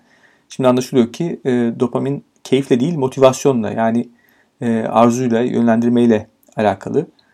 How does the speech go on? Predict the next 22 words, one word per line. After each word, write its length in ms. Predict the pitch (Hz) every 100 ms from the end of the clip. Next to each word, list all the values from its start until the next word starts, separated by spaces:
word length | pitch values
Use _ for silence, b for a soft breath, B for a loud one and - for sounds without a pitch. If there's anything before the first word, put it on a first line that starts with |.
| _ _ -
E, 160 | 113
birçok 220 | 117 139 135
yapılan 300 | 117 123 117
deneyde 300 | 110 107 135
dopamin 440 | 120 123 135 156 -
ödül 260 | 123 127
anında 260 | 117 120 117
değil, 220 | 127 180 - -
öncesinde 680 | 131 123 120 127 120 127 - _
salgılanıyor. 540 | - 110 101 98 107
Yani 220 | 120 110
o 120 | 104 113
beklentiyle 580 | 107 113 113 117 101
salgılanıyor. 600 | - 104 101 95 117 147 - _ b b b b b -
Yani 380 | 127 135 135 - -
mutluluk, 600 | 131 - 135 139 - - -
e, 40 |
heyecan 460 | 135 117 175 233 131
ve 100 | 123
başarma 340 | 120 - 131
beklentisiyle 680 | 127 123 113 - 123 135 170 _ _ _
bize 340 | 127 123 127